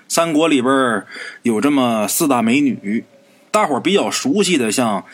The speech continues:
貂蝉呐、大乔、小乔啊，哎，这三位大伙儿比较熟悉。除了这三位之外啊，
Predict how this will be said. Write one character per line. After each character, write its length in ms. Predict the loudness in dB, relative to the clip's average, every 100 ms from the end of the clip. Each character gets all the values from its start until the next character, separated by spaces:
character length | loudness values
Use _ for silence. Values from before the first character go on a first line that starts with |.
| -20 -20 _
貂 180 | 2 2
蝉 240 | 0 0
呐、 360 | 0 0 -4 -10 _ _
大 180 | 0 0
乔、 160 | 0
小 160 | 0 -2
乔 160 | -2 0 2
啊， 240 | 2 0 -6 _
哎， 200 | -2 -2
这 220 | 0 0 2
三 240 | 0 0
位 100 | 0
大 140 | 0
伙 80 | -2
儿 40 | -4
比 80 | -4
较 100 | -4
熟 240 | -6 -8
悉。 160 | -10 -12 -16 -18 -8
除 240 | -2 2
了 80 | 4
这 160 | 4 2
三 220 | 2 2
位 100 | 2
之 180 | 0 0
外 240 | 0 0
啊， 200 | -4 -10